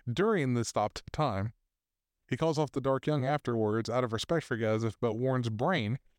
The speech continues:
that if the kingdom refuses to surrender, then there will be a rampage through the capital. So basically, w-,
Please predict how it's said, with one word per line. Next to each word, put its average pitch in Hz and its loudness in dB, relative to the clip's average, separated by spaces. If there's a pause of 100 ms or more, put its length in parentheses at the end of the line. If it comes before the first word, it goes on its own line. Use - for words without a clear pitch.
(160)
that 127 2
if 135 -2
the 123 -4
kingdom 165 2
refuses 151 -2
to 135 0
surrender, 120 0 (280)
then 127 2
there 127 0
will 131 2
be 123 0
a 120 2
rampage 123 -2
through 123 -2
the 113 -4
capital. 117 -4 (680)
So - -2
basically, 139 2 (580)
w-, 139 -4